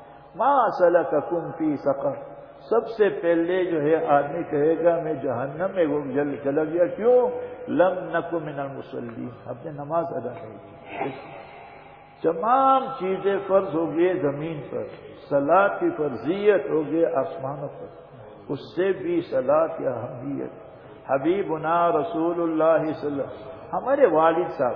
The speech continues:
ہمارے والدہ محترمہ، ہمارے سامنے انتقال ہو گئے، اور جو ہے وہ آخری کچھ نصیحہ کے لیے تھے۔ ہمارے میمنی زبان میں تو ایک لفظ ہے، "من جو پے جو پہ ہی،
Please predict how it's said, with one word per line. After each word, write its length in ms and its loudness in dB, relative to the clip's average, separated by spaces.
ہمارے 320 2
والدہ 500 2
محترمہ، 840 -6
ہمارے 340 -2
سامنے 500 0
انتقال 480 -6
ہو 80 -6
گئے، 80 -10
اور 440 6
جو 220 2
ہے 200 2
وہ 220 0
آخری 400 0
کچھ 240 -2
نصیحہ 560 -2
کے 100 -10
لیے 100 -10
تھے۔ 360 -14
ہمارے 360 0
میمنی 520 -4
زبان 440 0
میں 160 -6
تو 80 2
ایک 420 0
لفظ 480 0
ہے، 180 -2
"من 200 -8
جو 140 6
پے 540 2
جو 340 6
پہ 60 6
ہی، 520 6